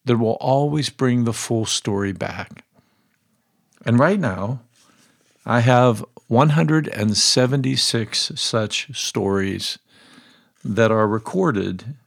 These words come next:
in the little journey journal dedicated toward that end. Now, a lot of them are just things that came to mind that at one level one might think, "Hmm, I'm, I'm not sure even why remembering that is important."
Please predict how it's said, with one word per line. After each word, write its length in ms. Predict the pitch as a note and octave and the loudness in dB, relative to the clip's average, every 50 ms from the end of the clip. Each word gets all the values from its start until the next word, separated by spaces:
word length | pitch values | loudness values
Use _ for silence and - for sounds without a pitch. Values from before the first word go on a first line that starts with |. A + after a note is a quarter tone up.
| _ _ _ _ _ _ _ _ _ _ _ _ _ _ _ _ - | _ _ _ _ _ _ _ _ _ _ _ _ _ _ _ _ -6
in 600 | - A#2+ C3+ C#3 C#3 C#3+ C#3+ C#3 C#3 D3 D3 - _ _ _ _ _ _ _ _ _ | -2 0 2 2 2 2 0 0 -2 -4 -8 -12 _ _ _ _ _ _ _ _ _
the 120 | - A#2+ | 2 2
little 300 | A#2 A2+ A#2+ A#2+ B2 B2 | 4 4 4 4 4 2
journey 540 | A2 - B2 A2+ G#2+ G#2 G#2 G#2+ G#2+ G2 G2 - - _ _ - | 0 2 2 2 4 4 4 2 2 0 -2 -6 -14 _ _ -4
journal 380 | - B2+ A#2 A2 G2+ F#2+ G2 | 0 2 4 4 2 2 0
dedicated 720 | F#2+ F2 G#2+ G#2 G2+ G#2+ G2+ - - A2+ G2+ F#2+ G2 - - | -2 0 0 0 2 0 -2 -2 -2 -2 0 0 -2 -4 -4
toward 260 | - A2 F#2+ F2 - | -4 -4 -2 -2 -4
that 180 | G2+ F#2+ F#2 | -6 -6 -6
end. 360 | F#2 F#2+ F#2 F2+ F#2 G#2+ G#2 - _ _ _ _ _ _ _ _ _ _ _ _ _ _ _ _ _ _ _ _ _ - | -6 -6 -6 -8 -8 -10 -12 -16 _ _ _ _ _ _ _ _ _ _ _ _ _ _ _ _ _ _ _ _ _ -2
Now, 260 | D#3+ D#3+ D#3+ D#3+ - _ _ _ _ _ _ _ _ _ _ _ _ - | 0 0 0 0 -2 _ _ _ _ _ _ _ _ _ _ _ _ -2
a 120 | - D3 | 0 2
lot 180 | D#3+ F#3 A3 A#3+ | 4 4 4 4
of 80 | F#3 C3+ | 4 4
them 180 | C3 C3 C#3 | 4 4 4
are 60 | C3+ | 2
just 260 | C3+ C#3 C3 - - - | 2 2 0 0 0 0
things 220 | D#3+ D3+ D3 C3+ | 0 0 0 0
that 100 | C#3+ - | -2 -2
came 220 | - D#3 D3 C3+ | -2 -2 0 0
to 80 | B2+ B2 | 0 0
mind 320 | B2+ C#3+ D#3 E3 D#3+ C#3+ | 0 2 2 2 2 2
that 120 | C3+ B2+ B2 | 2 2 2
at 140 | C3 B2+ - | 2 0 0
one 420 | C3+ C3 C3 C#3+ F3+ A3 B3 B3+ | -4 -2 0 2 4 6 6 6
level 380 | G#3 C3 A2+ G#2 G#2+ A#2+ B2 A#2+ | 6 6 6 6 6 4 4 4
one 300 | A#2+ B2 C3 C#3 C3+ C3 | 4 2 2 2 0 0
might 240 | C3+ C3+ B2+ A2+ | 0 0 0 -2
think, 580 | - - - C#3 C3+ C3 C3 A#2 - - - _ _ _ _ _ _ _ _ _ _ _ _ _ _ _ _ _ | -4 -4 -4 -2 -2 -2 -4 -6 -8 -16 -20 _ _ _ _ _ _ _ _ _ _ _ _ _ _ _ _ _
"Hmm, 360 | - F#3 D#3 A#2+ G#2 G#2 D3 F3+ - - | 0 2 2 2 0 -2 -6 -12 -8 -2
I'm, 280 | A#2+ B2 B2+ B2+ B2+ - | -2 0 0 0 -2 -4
I'm 200 | - - B2 B2 | -2 -2 0 0
not 200 | B2+ B2+ B2+ A#2 | 0 0 -2 -2
sure 340 | - - - C3+ B2 A#2+ A#2+ | -2 -4 -2 0 0 0 0
even 340 | A#2+ B2 A#2+ G#2+ A#2 A#2 A2+ | 0 0 0 0 0 0 0
why 140 | A2+ A2+ A2+ | 0 0 0
remembering 560 | G#2+ A2+ A2 A2 A2 A2 A2 G#2 G#2 G#2+ G2 | 0 0 0 0 0 0 0 0 -2 -2 -2
that 200 | G2+ G2 F2+ F#2+ | -2 -2 -4 -4
is 140 | F#2+ F2+ G#2 | -4 -6 -6
important." 720 | F#2+ - - - - - - - - F2+ F2+ - - | -6 -8 -6 -2 -2 -2 -2 -2 -4 -10 -10 -12 -14